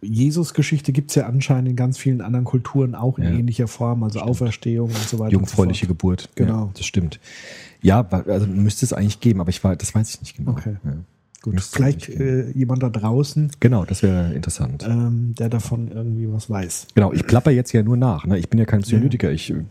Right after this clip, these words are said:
Speaker 2: sozusagen rede einfach so das, was in den Büchern steht. Ja, gut. Und jetzt muss ich noch erzählen, ich war auf, äh, auf einer Tagung in Mainz am Wochenende und da habe ich einen Soziologen gehört, Ulrich Oevermann,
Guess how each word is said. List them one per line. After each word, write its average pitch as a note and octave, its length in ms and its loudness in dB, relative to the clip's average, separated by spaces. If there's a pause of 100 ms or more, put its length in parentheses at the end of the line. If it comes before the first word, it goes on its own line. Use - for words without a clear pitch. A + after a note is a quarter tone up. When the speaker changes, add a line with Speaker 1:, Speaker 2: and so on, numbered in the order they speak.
(200)
Speaker 2:
sozusagen D#2+ 600 -2
rede E2+ 320 0
einfach F#2 240 0
so F2 80 -2
das, F#2 180 0
was F#2+ 140 2
in F2+ 40 0
den F2 100 2
Büchern G2 260 0
steht. - 240 -12 (680)
Ja, B2+ 160 -6 (680)
gut. - 220 -12 (960)
Und G#2+ 140 4
jetzt G#2+ 160 2
muss A#2 140 2
ich G#2 60 -6
noch A2+ 100 4
erzählen, A2 360 2
ich G#2+ 100 0
war G2+ 100 2
auf, G2+ 160 -2
äh, E2 120 -2
auf G2 120 0
einer G2 120 4
Tagung A2 380 0
in F#2+ 180 0
Mainz F#2+ 440 0 (420)
am G2+ 140 4
Wochenende G#2+ 400 2
und F#2 120 0
da F2+ 40 4
habe F2+ 100 2
ich - 80 -4
einen F2 100 0
Soziologen F2 440 0
gehört, F#2 260 2
Ulrich F#2+ 380 2
Oevermann, E2+ 540 0